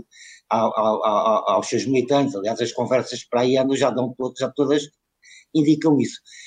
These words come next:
E também acho que António Costa vai ter uma simpatia para com a candidatura da Ana Gomes. Há de ter, não lhe ficava bem se não tivesse, não é?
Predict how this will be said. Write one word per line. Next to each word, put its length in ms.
E 120
também 340
acho 440
que 180
António 460
Costa 320
vai 180
ter 140
uma 160
simpatia 580
para 140
com 180
a 80
candidatura 560
da 140
Ana 160
Gomes. 260
Há 80
de 160
ter, 240
não 60
lhe 80
ficava 340
bem 160
se 100
não 80
tivesse, 640
não 140
é? 100